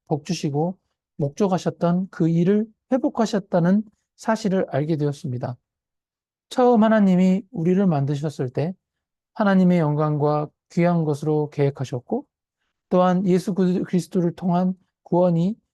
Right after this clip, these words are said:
우리로 하여금 도대체 어떻게 하나님의 은혜와 복 주심의 그 구원이요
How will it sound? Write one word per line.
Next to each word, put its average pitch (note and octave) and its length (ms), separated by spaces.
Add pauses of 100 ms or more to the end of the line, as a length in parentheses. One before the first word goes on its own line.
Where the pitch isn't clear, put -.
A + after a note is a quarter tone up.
(160)
우리로 G#3+ 560
하여금 F3 460 (400)
도대체 D3+ 340
어떻게 G3+ 580 (300)
하나님의 G3 600
은혜와 D#3 500 (340)
복 C#3+ 160
주심의 D#3+ 600
그 D#3 160
구원이요 C#3+ 600